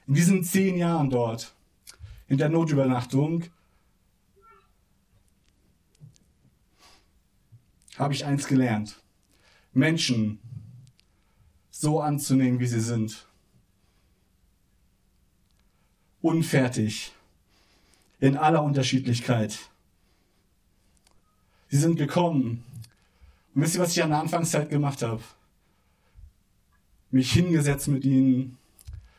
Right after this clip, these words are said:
Suppe gegessen und ihre Lebensgeschichte angehört. Und wisst ihr, was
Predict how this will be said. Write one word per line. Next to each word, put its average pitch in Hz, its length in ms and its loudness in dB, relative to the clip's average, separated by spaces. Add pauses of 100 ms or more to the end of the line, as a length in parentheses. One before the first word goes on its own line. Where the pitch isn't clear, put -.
(140)
Suppe 160 400 0
gegessen 123 800 0 (640)
und 123 160 2
ihre 139 160 4
Lebensgeschichte 135 840 -2
angehört. 107 580 -8 (2250)
Und 131 100 2
wisst 175 180 0
ihr, 170 60 0
was 160 380 -2